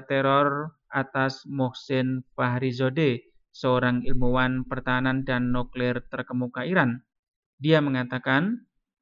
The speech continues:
"Boneka dan penjahat dunia membunuh lebih dari tujuh belas ribu orang Iran dengan serangan teroris. Setan-setan ini bahkan tidak tahan dengan para jihadis di bidang sains dan mereka membunuh orang-orang yang dicintai ini."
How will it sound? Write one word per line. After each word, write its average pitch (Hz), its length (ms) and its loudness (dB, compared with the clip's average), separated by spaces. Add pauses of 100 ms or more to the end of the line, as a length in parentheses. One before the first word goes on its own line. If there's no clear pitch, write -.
(180)
"Boneka 139 480 2
dan 135 240 -2
penjahat 127 400 -4
dunia 135 560 0
membunuh 139 400 -2
lebih 135 240 -4
dari 131 320 -4
tujuh 139 320 -10
belas 123 400 -2
ribu 131 560 -10
orang 127 320 -2
Iran 143 400 -4 (320)
dengan 143 320 0
serangan 123 560 -2
teroris. 135 560 -4 (480)
Setan-setan 135 640 -2
ini 175 240 -4
bahkan 143 400 -2
tidak 139 320 -6
tahan 151 560 -2 (320)
dengan 147 320 0
para 135 320 0
jihadis 147 560 -4
di 139 80 -6
bidang 131 400 -2
sains 135 480 -2
dan 127 400 -2
mereka 131 320 -4
membunuh 131 400 -2
orang-orang 127 480 0
yang 127 240 0
dicintai 123 640 -4
ini." 131 560 -2